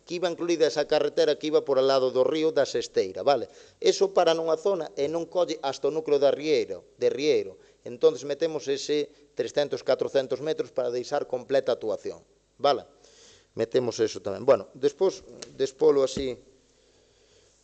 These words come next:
eh, a grandes rasgos, vamos, pois, co, co tema máis formal. Bueno, pómonos en antecedentes. Bueno, logo de ver, eh, co Pleno da Diputación Provincial da Coruña, na sesión realizada o trinta e un de maio de dous mil dous barra dous mil e vinte e catro aprobou a modificación de bases reguladoras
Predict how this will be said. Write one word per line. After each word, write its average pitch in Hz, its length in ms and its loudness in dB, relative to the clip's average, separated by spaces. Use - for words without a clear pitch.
eh, 127 240 4
a 139 80 6
grandes 147 320 6
rasgos, 151 400 4
vamos, 135 240 0
pois, - 240 -4
co, 127 320 2
co - 80 0
tema 123 240 2
máis 113 160 -4
formal. 117 400 -2
Bueno, 113 160 0
pómonos 139 400 0
en 131 80 0
antecedentes. 151 1040 2
Bueno, 127 240 2
logo 143 240 6
de 139 160 6
ver, 151 160 10
eh, 131 240 4
co 120 80 0
Pleno 127 240 4
da 127 80 8
Diputación 131 560 2
Provincial 127 480 2
da 127 80 4
Coruña, 139 320 4
na 127 160 0
sesión 131 320 2
realizada 120 480 2
o 117 80 -6
trinta 117 240 -2
e - 0 -
un 117 80 -2
de 120 80 0
maio 120 160 -2
de 117 80 4
dous 113 80 -8
mil 120 100 -6
dous 113 80 -6
barra - 0 -
dous - 0 -
mil - 0 -
e 113 80 -2
vinte 123 60 -4
e - 20 -2
catro 131 240 4
aprobou 143 480 6
a 107 80 -6
modificación 123 560 2
de 131 120 4
bases 127 280 4
reguladoras 131 760 4